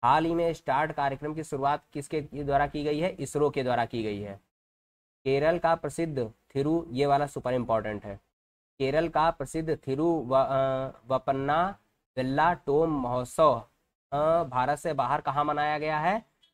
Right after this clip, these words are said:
संयुक्त अरब अमीरात में मनाया गया है। देश आपको याद रखना है, नाम भले ना याद रहे। बच्चों के लिए डिजिटल स्वास्थ्य कार्ड लॉन्च करने वाला देश का पहला राज्य कौन सा बन गया है? उत्तर प्रदेश।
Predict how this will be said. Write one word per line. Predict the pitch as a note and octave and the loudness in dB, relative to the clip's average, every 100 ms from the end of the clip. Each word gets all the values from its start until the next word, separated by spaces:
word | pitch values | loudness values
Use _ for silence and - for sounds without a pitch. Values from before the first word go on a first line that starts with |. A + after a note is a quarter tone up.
| _ _ _ | _ _ _
संयुक्त | C3+ D3 F3 F3 | -4 -2 -2 -2
अरब | - C#3 D#3 | 0 0 0
अमीरात | - C#3 B2+ B2+ C3+ | 0 0 4 6 6
में | C#3 | 4
मनाया | B2+ A2+ G#2+ G#2+ | 0 0 -2 -2
गया | G#2 G#2 | -2 -4
है। | G#2 | -6
देश | G#2+ C#3 D#3 | -2 0 0
आपको | D3+ D3 | -2 -2
याद | C#3+ C#3+ C#3 | 2 2 2
रखना | C3+ C3+ | -2 -2
है, | C3 | -2
नाम | B2 B2+ B2+ | -2 -2 -2
भले | C3 B2+ | 0 0
ना | A#2 | 0
याद | A2 G#2+ G#2+ | 0 -2 -4
रहे। | G#2+ G#2 - _ _ _ _ _ _ _ _ _ _ _ - | -8 -10 -14 _ _ _ _ _ _ _ _ _ _ _ -6
बच्चों | B2+ E3+ E3 | -2 0 0
के | E3 | 0
लिए | E3 | 0
डिजिटल | C#3 B2+ C3 D#3+ E3+ | 0 -4 -2 0 0
स्वास्थ्य | - B2+ D3+ - | 0 -4 -2 -4
कार्ड | - C3 D#3 E3 D#3+ - | 0 2 2 0 -6 -8
लॉन्च | B2+ C3 D#3 | -4 -2 -2
करने | - C#3 C#3 | -4 -4 -2
वाला | C#3 D#3 | -2 -2
देश | C3+ C#3+ | -2 -4
का | D#3+ | -4
पहला | - B2 C3+ D3+ | -4 -2 2 4
राज्य | D3 C#3+ | 2 0
कौन | C#3+ C#3 | -2 -2
सा | C#3+ | -2
बन | C#3+ C#3+ | -2 -2
गया | C#3+ C#3+ | -2 -2
है? | F3+ | -4
उत्तर | D#3 - D3+ C#3+ | -6 -4 -2 -2
प्रदेश। | B2 A#2+ A#2+ A2+ - | -2 -4 -2 -4 -10